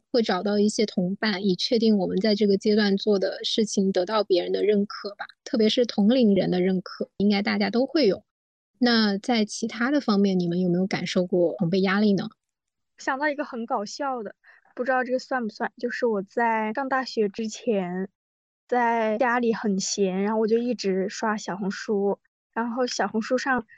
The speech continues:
Speaker 2: 贼多美女了，然后我看着就开始容貌焦虑，我开始 <laughs> 去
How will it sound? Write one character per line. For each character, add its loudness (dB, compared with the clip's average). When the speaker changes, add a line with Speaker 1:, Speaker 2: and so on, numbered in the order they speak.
Speaker 2:
贼 0
多 2
美 2
女 4
了， -6
然 0
后 2
我 2
看 -2
着 2
就 2
开 -6
始 -4
容 2
貌 0
焦 0
虑， -4
我 -8
开 -4
始 0
<laughs> -2
去 4